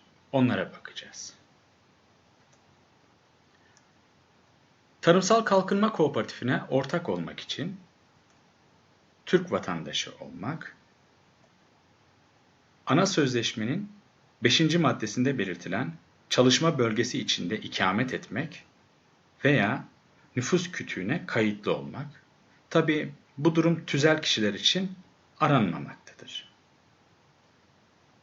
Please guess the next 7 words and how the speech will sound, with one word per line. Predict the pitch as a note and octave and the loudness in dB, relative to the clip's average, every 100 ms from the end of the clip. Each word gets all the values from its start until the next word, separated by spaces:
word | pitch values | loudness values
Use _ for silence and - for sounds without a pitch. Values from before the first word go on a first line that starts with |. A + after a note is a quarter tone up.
| _ _ _ _ _ _ _ _ - | _ _ _ _ _ _ _ _ 0
Aynı | C3 F3+ A3 D#3 | 6 8 8 6
bölgede | B2 G#2+ G#2 D#3 G#3 - - _ - | 0 -2 -2 -2 -4 -6 -18 _ 0
başka | A#2+ - G3+ | 4 4 4
bir | D#3+ D#3 | 2 0
tarımsal | B2+ C#3 C#3 D#3 D#3+ | 0 2 0 0 -2
kalkınma | D#3 C#3+ B2+ D3 D3+ D3+ | -2 -2 0 0 0 -2
kooperatifinin | A#2 G2+ G2+ F2+ - C3+ E3+ G#3 | -2 -2 -4 -8 -6 -4 -2 -4